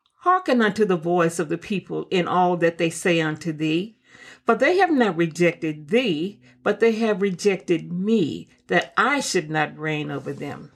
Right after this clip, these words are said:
According to all the works which they have done since the day that I brought them up out of Egypt, even unto this day,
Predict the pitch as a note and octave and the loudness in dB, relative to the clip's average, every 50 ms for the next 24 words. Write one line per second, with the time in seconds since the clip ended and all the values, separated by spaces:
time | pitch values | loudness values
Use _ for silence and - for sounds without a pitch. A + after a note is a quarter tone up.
0 | _ _ _ _ _ _ _ _ _ _ _ _ _ _ _ _ _ _ _ - | _ _ _ _ _ _ _ _ _ _ _ _ _ _ _ _ _ _ _ -8
1 | F#3+ - - - B3+ B3+ B3 B3+ A#3+ - B3 - - G#3 A3 A3+ A#3 A3 A#3 G#3+ | -8 -6 0 2 2 4 4 2 2 2 0 2 2 0 2 0 2 2 0 0
2 | F#3+ G#3 A3+ A#3 A3+ - - - A#3 A3+ - - - G#3 G#3+ G#3 G#3+ G3 G3 F3+ | 2 0 0 0 -2 -6 -2 0 0 0 0 -2 2 2 2 2 2 0 0 0
3 | E3 G3 A3 A#3 A#3+ A#3+ A3+ - - A#3+ A#3 A3 A3 - - F#3+ F3 E3 F#3+ G#3 | 2 2 4 4 2 2 0 0 0 0 0 0 -2 -2 -2 -2 0 2 2 4
4 | G#3+ A3+ A#3 G3 G3+ F#3+ F3 D#3+ D#3 D3+ C#3 C3 E3+ G3 G#3+ A#3 A3 - - A#3+ | 4 2 4 2 2 2 2 0 0 -4 -6 -6 -2 -2 -2 -2 -2 0 0 0
5 | A3+ G#3+ A3 _ A#3 B3+ C4 C4 - _ _ - G#3+ G3+ F#3 F3+ E3+ E3+ - - | 0 0 0 _ 0 0 0 -2 -12 _ _ 0 0 2 2 0 -2 -2 -4 -2
6 | A#3+ C4+ B3+ - D4+ C#4+ - - _ _ _ C4+ D#4 D#4+ C#4+ E4+ D#4 - - G3+ | 0 0 0 -2 -4 -4 -6 -10 _ _ _ 2 2 4 4 2 0 2 2 2
7 | F#3+ F#3+ F#3 - - - D#4 B3+ A#3 F#3 E3+ G#3+ D#4+ F4+ E4+ - - - D#3+ D3 | 2 2 0 -2 0 0 0 0 0 -2 0 2 2 2 2 0 -4 -2 -2 -2
8 | C#3+ C#3+ - - F#3 F#3 _ | -2 -2 -6 -8 -10 -14 _